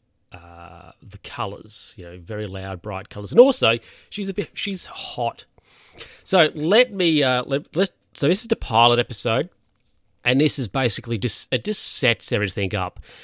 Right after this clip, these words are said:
And because I have watched the show before and seen the show before, I was watching it and I was like, "Yep, it's just like a regular episode." It's sort of like they knew what they were doing, um, before,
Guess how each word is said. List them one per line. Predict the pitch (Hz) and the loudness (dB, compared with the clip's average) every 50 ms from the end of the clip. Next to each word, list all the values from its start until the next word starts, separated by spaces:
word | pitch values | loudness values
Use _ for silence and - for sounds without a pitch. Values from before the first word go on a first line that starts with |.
| - - _ _ - | -20 -20 _ _ 0
And | 143 143 139 | 0 2 2
because | 135 147 - - 185 208 | 0 -2 -2 -2 0 0
I | 240 226 | 0 0
have | 190 190 156 107 | 0 0 -2 -4
watched | 110 101 104 107 110 117 123 131 - - - - - - | -6 -8 -8 -4 2 2 2 2 2 -2 -6 -6 -6 -6
the | - 127 | -6 -6
show | 120 - - 131 120 117 113 | -4 -2 -2 0 0 0 0
before | 107 117 107 - 120 117 127 | -2 -4 -4 -4 -2 0 0
and | 123 107 98 | 0 -2 -2
seen | - - - - 127 135 139 139 135 131 | -2 -2 0 2 2 4 4 4 4 4
the | 123 | 2
show | 117 - - 120 110 110 107 110 110 107 | 0 -2 -2 -2 0 0 0 0 -2 -2
before, | 95 - 104 - - 110 107 101 98 - - | -4 -6 -8 -6 -4 -4 -4 -2 -4 -4 -4
I | 123 117 | -4 -4
was | 113 101 - | -4 -2 0
watching | 131 139 147 - - - 143 120 | 0 0 0 0 0 0 2 0
it | |
and | 117 117 | 0 0
I | 113 | 0
was | 110 104 98 | -4 -4 -4
like, | 117 107 101 101 - _ _ _ _ _ _ _ _ _ _ - | -2 -2 -4 -4 -6 _ _ _ _ _ _ _ _ _ _ -6
"Yep, | 123 120 120 - _ - | -4 -4 -4 -6 _ -8
it's | 127 - | -8 -6
just | - 143 120 - | -6 -6 -4 -4
like | 113 104 | -2 -2
a | 107 | -2
regular | 101 104 117 117 117 110 107 113 101 101 101 | -2 2 2 2 2 2 0 0 2 2 0
episode." | 104 107 - 131 - - - 92 90 85 - - - _ - - - - - - _ _ | 0 0 -4 -6 -6 -6 -8 -10 -10 -12 -14 -18 -20 _ -20 -20 -20 -20 -20 -20 _ _
It's | - 110 - | -12 -8 -6
sort | - - 160 165 160 | 0 2 4 4 4
of | 127 | 2
like | 139 131 - | 0 -2 0
they | - 127 123 | 2 2 4
knew | 127 139 139 143 147 160 190 214 240 220 | 4 4 4 6 6 6 6 4 2 2
what | 170 147 139 143 139 - - | 2 2 0 0 0 0 -2
they | 143 127 | 0 0
were | 123 120 | 0 0
doing, | 113 98 127 131 123 120 117 110 104 104 98 - _ _ _ _ - - - - - _ _ _ _ _ | -2 -2 -2 -2 0 0 0 -2 -2 -4 -8 -12 _ _ _ _ -20 -20 -20 -20 -20 _ _ _ _ _
um, | - 113 110 107 104 | -6 -4 -2 -2 -4
before, | 95 90 95 110 101 - - - - - 127 123 123 123 123 120 120 120 120 117 113 117 113 | -6 -6 -8 -8 -8 -8 -12 -16 -6 -2 0 0 2 2 2 2 4 4 4 2 0 -2 -6